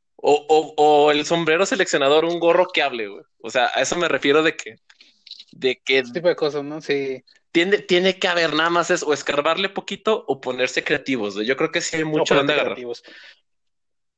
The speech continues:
Speaker 2: Sí tiene bastante sentido, fíjate, porque incluso creo, o sea, de, de, lo vemos en las mismas películas, lo, lo mogul, lo normal, es como que raro, ¿no? Incluso el papá de Ron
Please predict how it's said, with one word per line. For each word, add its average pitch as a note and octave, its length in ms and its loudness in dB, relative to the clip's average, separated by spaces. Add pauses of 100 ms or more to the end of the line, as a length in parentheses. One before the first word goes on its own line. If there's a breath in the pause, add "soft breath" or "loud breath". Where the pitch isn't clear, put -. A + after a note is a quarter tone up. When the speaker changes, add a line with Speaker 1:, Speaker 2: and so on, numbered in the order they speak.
(520)
Speaker 2:
Sí - 160 -8
tiene G3 180 0
bastante F#3 300 -2
sentido, F3 400 -4
fíjate, F3+ 260 -6
porque C3+ 460 -6
incluso C3+ 400 -6
creo, C#3 340 -4
o - 80 -12
sea, C3+ 160 -2
de, A#2+ 260 -8
de, A#2+ 160 -8
lo B2+ 200 -4
vemos D3 260 -4
en F3 60 0
las C3 80 -2
mismas C#3+ 180 -8
películas, D#3 760 -8 (440)
lo, A#2+ 400 -2
lo A#2+ 420 -4
mogul, C#3+ 440 0
lo B2 100 -8
normal, C3 440 -4
es D#3 140 -8
como D#3 220 -12
que - 100 -6
raro, C#3 320 0
¿no? C#3+ 200 -4
Incluso C#3 320 -14
el B2 60 -14
papá - 240 -6
de C#3 100 -6
Ron C3+ 440 -4